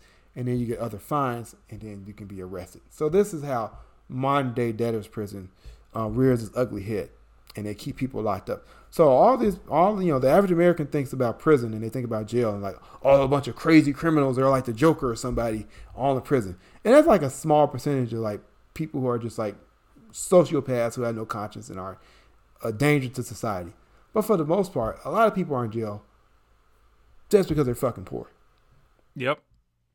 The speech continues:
Speaker 2: And yeah, a lot. And it's,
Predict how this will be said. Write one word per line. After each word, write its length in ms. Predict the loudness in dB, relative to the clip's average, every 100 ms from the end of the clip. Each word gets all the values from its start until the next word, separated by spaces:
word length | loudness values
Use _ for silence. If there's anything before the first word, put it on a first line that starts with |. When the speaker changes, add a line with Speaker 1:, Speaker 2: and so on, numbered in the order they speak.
| _ -14
Speaker 2:
And 420 | -10 -10 -12 -16 _
yeah, 260 | -10 -10 -10 -14 _
a 60 | -10
lot. 360 | -6 -6 -6 -10 _ _ -4
And 160 | -2
it's, 380 | -2 -6 -14 -20